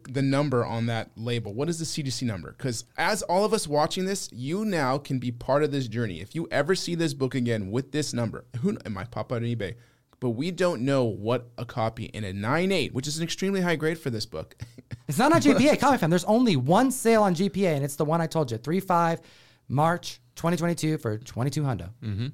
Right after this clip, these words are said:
Speaker 1: So what is the number so we can all follow?
Speaker 2: Okay, one six two seven three two one zero three zero. If you are interested to follow the life of this nine point eight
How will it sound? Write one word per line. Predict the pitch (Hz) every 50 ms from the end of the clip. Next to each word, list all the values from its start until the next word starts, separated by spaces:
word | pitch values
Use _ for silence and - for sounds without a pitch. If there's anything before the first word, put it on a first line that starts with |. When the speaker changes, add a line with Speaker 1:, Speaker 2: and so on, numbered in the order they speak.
| -
Speaker 1:
So | - - - 131
what | - 139 170 233 254
is | 220 170
the | 175 156
number | 131 120 104 95 92
so | - - 123
we | 127 127
can | 120 123 117
all | 104 98
follow? | - - 73 71 - - 101 -
Speaker 2:
Okay, | - 143 143 - 147 135 127
one | 123 123 143 165 190
six | 185 - - 185 180 170 170 - - - - _
two | - - - 190 185 190
seven | 185 190 - 190 170 156 151 165 160 151
three | - 147 160 175 180 175
two | - - - 175 156 151 151 156 165 160 143 -
one | - 135 135 123 151 160 160 160
zero | 143 123 139 151 151 151 147 143 143
three | 147 147 - 143 135 143 147 147 139
zero. | 117 113 131 131 127 127 123 120 113 104 95 95 - _ _ _ _ _ _ _ -
If | - - -
you | 139 151
are | 147 -
interested | 160 160 156 - 165 - - 180 160 131
to | 143
follow | - - 165 156 156 156 143 120 98 90 92 - _ _ _ _ _ _ _ _ _ _ -
the | 139 131
life | 127 147 151 151 147
of | 151 135 113
this | 101 139 143 135 120 - - -
nine | 143 127 131 135 139 147 143
point | 143 - 147 147 147 151 147
eight | 135 131 127 120 113 107 120